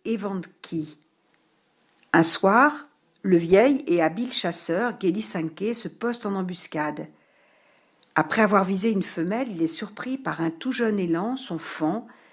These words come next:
qu'il ramène au campement. Naît une complicité homme-animal dans la beauté suspendue des grands espaces.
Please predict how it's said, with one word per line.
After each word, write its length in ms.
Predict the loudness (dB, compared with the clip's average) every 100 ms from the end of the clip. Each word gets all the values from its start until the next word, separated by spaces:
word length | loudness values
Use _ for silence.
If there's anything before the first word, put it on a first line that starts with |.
| _ _ _ -4
qu'il 160 | -2
ramène 360 | 2 2 2 0
au 60 | 0
campement. 640 | -4 -8 -6 -6 -6 -10 _ _ _ _ _ _ _ _ _ _ _ 4
Naît 200 | 6 8
une 120 | 6
complicité 680 | 2 -6 -4 -4 2 2 4
homme-animal 880 | 4 4 4 4 2 2 0 -2 -6 0
dans 100 | 2
la 140 | 2
beauté 340 | 0 -2 -2
suspendue 680 | -4 -6 -10 -4 -4 -4 -2
des 140 | 0
grands 180 | 0 -2
espaces. 800 | -4 -6 -6 -6 -6 -6 -14 -18